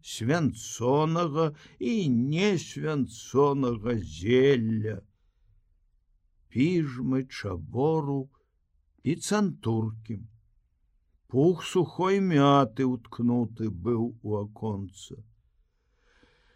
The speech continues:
Адчуваючы слабасць, яна драмала і ўсё думала. Вострая ўзбуджанасць думак не давала ёй забыцца на ўсё ў моцным сне. Юрка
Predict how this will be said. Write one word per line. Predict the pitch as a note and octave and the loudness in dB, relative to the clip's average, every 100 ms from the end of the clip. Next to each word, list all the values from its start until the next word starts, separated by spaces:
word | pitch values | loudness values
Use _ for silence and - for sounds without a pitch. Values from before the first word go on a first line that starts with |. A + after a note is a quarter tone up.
| _ | _
Адчуваючы | G#2+ A2 A2+ A2+ G#2 A2+ G2+ G#2 A2 | -4 -4 -2 0 2 2 0 0 -2
слабасць, | A2 G#2 B2+ C3+ B2+ A#2+ - | -2 0 2 2 0 -2 0
яна | A2 G#2+ A2 | 2 4 4
драмала | G#2+ G2 F#2+ G#2 G2+ G2 | 0 -2 0 0 0 0
і | G2 F2 | -2 -4
ўсё | - B2 D#3 | -2 -2 -2
думала. | B2+ F#3 G#2+ G#2 F#2+ F2+ F#2 F#2 F#2 - _ _ _ _ _ | -6 -6 -2 -2 -2 -4 -4 -6 -10 -14 _ _ _ _ _
Вострая | A2+ C3 D3+ - D#3 D3+ D3+ | -2 0 0 0 2 4 4
ўзбуджанасць | C3 G2+ C#3 C3+ C3 C3+ C#3 A2 | 2 0 0 2 4 4 4 2
думак | F2+ D#3+ D3 C#3 B2+ | 0 2 2 0 2
не | B2 | 2
давала | G#2+ A#2 B2+ C3+ B2 | 2 2 4 4 4
ёй | A#2 A2 B2+ G2 | 2 2 2 0
забыцца | F#2+ A2+ F#2 C3 C#3 - - C3+ | -2 -4 0 2 2 -4 -4 0
на | C3 C3 | 2 0
ўсё | A#2+ - D3 D3 - - _ _ _ - | -2 -4 -2 -2 -4 -12 _ _ _ -8
ў | F2 F2+ | -6 -2
моцным | G#2+ B2+ - - A#2 B2 | 0 0 -2 -4 0 0
сне. | A2 - - F#2 F#2 F#2 - - _ _ _ _ _ _ _ _ _ _ _ - | 0 -4 -8 -6 -4 -6 -10 -18 _ _ _ _ _ _ _ _ _ _ _ -8
Юрка | F2+ F2 C3+ F3 - - - F2+ | -6 0 0 0 -2 -8 -6 -6